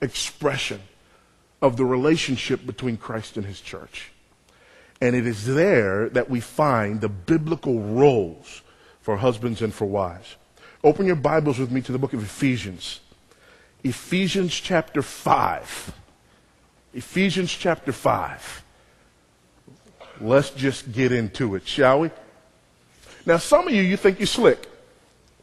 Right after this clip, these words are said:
You looked at this and you said, "He said he's gonna do this whole role, the men and women thing, and he's gonna be in Ephesians chapter five." And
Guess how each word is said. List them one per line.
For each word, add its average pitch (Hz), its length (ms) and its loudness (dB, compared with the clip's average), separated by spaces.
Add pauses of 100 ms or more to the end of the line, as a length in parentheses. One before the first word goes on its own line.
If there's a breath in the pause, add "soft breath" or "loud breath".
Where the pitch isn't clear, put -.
(840 soft breath)
You 269 320 10
looked 208 220 6
at - 140 -8
this 170 260 10
and 165 100 0
you 196 120 4
said, 160 240 4
"He 180 160 4
said 160 180 4
he's 151 80 6
gonna 151 160 2
do 147 140 4
this 147 140 2
whole 147 260 6
role, 151 320 6
the 127 360 -4
men 151 200 2
and 139 100 2
women 147 260 2
thing, 139 300 2
and 120 160 0
he's 139 140 0
gonna 143 120 0
be 143 120 0
in 139 60 2
Ephesians 139 340 0
chapter 135 240 0
five." 135 420 4
And 117 100 -4